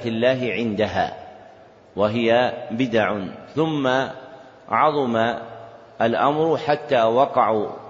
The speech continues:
في الكفر والشرك، فعبدوا أولئك المقبورين من دون الله.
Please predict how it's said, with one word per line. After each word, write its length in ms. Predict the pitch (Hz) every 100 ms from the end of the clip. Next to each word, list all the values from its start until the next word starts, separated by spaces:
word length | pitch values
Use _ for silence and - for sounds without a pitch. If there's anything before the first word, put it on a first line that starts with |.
| - -
في 80 |
الكفر 520 | 120 117 135 113 120 107
والشرك، 480 | 104 - 135 156 - - - - - -
فعبدوا 800 | 135 117 143 139 127 123 117 98
أولئك 580 | 113 117 131 107 113 120
المقبورين 1000 | 110 107 120 120 113 117 117 135 143 151 160 - - - -
من 340 | 107 123 120 113
دون 220 | 147 127
الله. 400 | 110 107 107